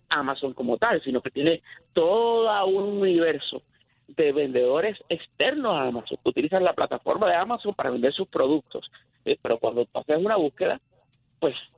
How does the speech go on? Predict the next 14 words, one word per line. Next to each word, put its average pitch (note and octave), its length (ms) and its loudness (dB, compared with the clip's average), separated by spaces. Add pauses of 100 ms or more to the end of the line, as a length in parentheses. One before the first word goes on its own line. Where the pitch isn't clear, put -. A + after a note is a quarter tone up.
a A#2+ 100 -6
menos B2+ 380 0
que E3 120 2
tú - 140 -8
te E3+ 160 0
fijes E3+ 300 0
bien, D3 300 0 (240)
eso D3 240 0
que F#3 100 -6
tú - 80 -8
estás F#3 180 -10
comprando D#3 400 0
en E3+ 100 -2
Amazon C3 420 -2